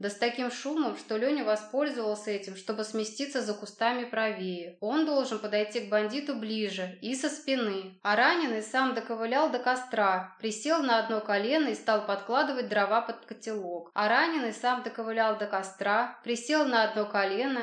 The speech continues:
и стал подкладывать дрова под котелок. Потом нагнулся и стал дуть на красные угли. Лёня снова с удовлетворением подумал, что в ослабленном состоянии, в котором находится этот человек, долго и сильно дуть не стоит,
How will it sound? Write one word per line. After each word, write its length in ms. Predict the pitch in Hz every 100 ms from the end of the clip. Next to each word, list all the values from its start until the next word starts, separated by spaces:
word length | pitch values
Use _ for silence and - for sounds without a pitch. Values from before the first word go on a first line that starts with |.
| 220
и 60 |
стал 340 | 208 - 226 214
подкладывать 640 | 208 - 233 294 262 240
дрова 340 | 202 202 196 240
под 200 | 240 -
котелок. 680 | 220 226 214 185 170 165 -
Потом 360 | 220 220 349 302
нагнулся 640 | 226 202 214 277 285 247
и 100 | 214
стал 380 | 208 233 214 202
дуть 200 | 277 320
на 140 | 233
красные 580 | 202 220 240 240 233 220
угли. 460 | 208 185 180 180 180
Лёня 420 | 214 240 339 320
снова 420 | 233 240 269 320 277
с 100 | -
удовлетворением 920 | 226 220 - 220 220 254 302 269 254
подумал, 480 | 240 220 208 196 190
что 180 | -
в 80 | 196
ослабленном 600 | 214 214 269 262 247 240
состоянии, 760 | 226 - 247 254 302 370 233 185 - _ _
в 20 | -
котором 440 | 233 277 240 220
находится 520 | 226 233 233 208 208
этот 180 | 208 202
человек, 500 | - 214 214 247 330 - - _ -
долго 460 | 202 254 339 247
и 80 | 214
сильно 420 | 208 254 294 285
дуть 220 | 214 262 285
не 120 | 285
стоит, 600 | - - 214 202 196